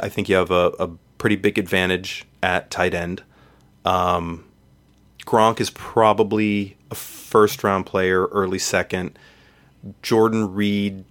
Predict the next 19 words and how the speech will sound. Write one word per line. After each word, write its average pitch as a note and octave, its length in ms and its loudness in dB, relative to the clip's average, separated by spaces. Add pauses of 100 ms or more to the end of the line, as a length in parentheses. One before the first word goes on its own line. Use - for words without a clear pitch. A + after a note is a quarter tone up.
(160)
could B2 540 2
go G2+ 360 6
anywhere G2 680 2
in F2+ 80 0
the F2+ 80 -4
second, F#2 640 -4 (140)
third. F#2 680 0 (560)
Maybe G2 440 0
people - 260 -6
worry F#2+ 240 4
about F2+ 200 2
concussions F#2 760 -4
too - 160 -6
much. F#2 380 0 (100)
He G#2 80 -2
goes F#2+ 180 2
in F2+ 60 -6
the E2+ 80 -4
fourth. G2+ 500 4